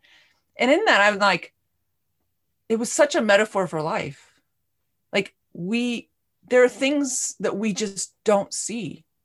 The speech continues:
And it, like, it wasn't up to me to see the flag. It wasn't like I could have gone on my bike ride and said, "I'm gonna make sure I see this flag today." It's like, no, I didn't know it was there.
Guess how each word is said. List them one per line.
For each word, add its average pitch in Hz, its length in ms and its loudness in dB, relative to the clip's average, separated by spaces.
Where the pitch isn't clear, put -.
And 262 140 2
it, 254 60 2
like, 254 220 2
it 262 100 -2
wasn't 294 300 4
up 269 160 0
to 240 80 -4
me 233 180 0
to 220 100 0
see 247 220 -4
the 196 120 2
flag. 160 300 0
It 196 60 0
wasn't 247 200 2
like 220 160 2
I 190 120 4
could 196 140 -4
have 170 100 -8
gone 165 200 2
on 156 140 -2
my 151 140 0
bike 170 240 0
ride 151 140 2
and 147 80 -6
said, 156 120 -4
"I'm 233 140 2
gonna 180 160 0
make 160 240 -2
sure 170 140 -2
I 156 60 0
see 185 200 -4
this 147 180 -8
flag 233 260 0
today." 156 220 -2
It's - 120 -4
like, 277 140 0
no, 330 160 2
I 320 100 2
didn't 269 180 -4
know 285 140 0
it 285 40 -8
was 269 140 -12
there. 285 340 -10